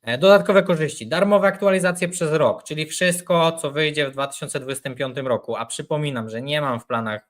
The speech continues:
ko-, korzystać, jakby budować nowych projektów, a nawet jakby wyszedł jakiś projekt. Załóżmy, że stwierdziłem, że nie piszę e-booków, ale napisałem jakiegoś e-booka, tak? Wrzuciłem go do sprzedaży na przykład na jeden dzień, ale osoby z tego kursu dostaną go po prostu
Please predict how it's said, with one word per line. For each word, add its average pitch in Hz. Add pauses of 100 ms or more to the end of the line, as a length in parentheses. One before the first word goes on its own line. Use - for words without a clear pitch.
ko-, 117
korzystać, 120
jakby 110
budować 117
nowych 123
projektów, 110
a 127
nawet 170
jakby 147
wyszedł 147
jakiś 135
projekt. 107
Załóżmy, 165
że 143
stwierdziłem, 139
że 113
nie 156
piszę 151
e-booków, 143 (420)
ale 156
napisałem 165
jakiegoś 127
e-booka, 101
tak? 127
Wrzuciłem 165
go 151
do 151
sprzedaży 135
na 127
przykład 123
na 117
jeden 139
dzień, 107 (960)
ale 175
osoby 151
z -
tego 123
kursu 135
dostaną 117
go 107
po 110
prostu 110